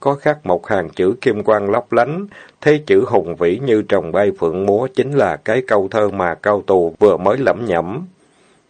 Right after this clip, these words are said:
"Cao đại ca, ai viết câu thơ này thế?" Khi ở Hàng Châu đã gặp bài thơ này,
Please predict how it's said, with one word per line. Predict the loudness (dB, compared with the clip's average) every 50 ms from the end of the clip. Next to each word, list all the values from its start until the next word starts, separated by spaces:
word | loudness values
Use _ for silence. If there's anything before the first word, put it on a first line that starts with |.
| _ _ -10 -4
"Cao | -2 0 0 0
đại | 0 0 -2 0
ca, | 2 2 2 2 2 -2 -2
ai | -2 -2 -2
viết | 0 0 -2 0
câu | 0 0 0 2
thơ | 2 0 0 0
này | 0 -2 -4 -4 -4
thế?" | -2 0 0 0 -2 -4 -6 -12 _ _ _ _ _ _ _ _ _ _ 2
Khi | 4 4 6
ở | 6 4 2
Hàng | 0 0 -2 -2 -4 0
Châu | 2 2 2 4
đã | 2 2 0 0
gặp | -2 -4 -4 -2
bài | 0 0 0 0 0
thơ | 0 0 0 0 2
này, | 2 0 0 -2 -2 -6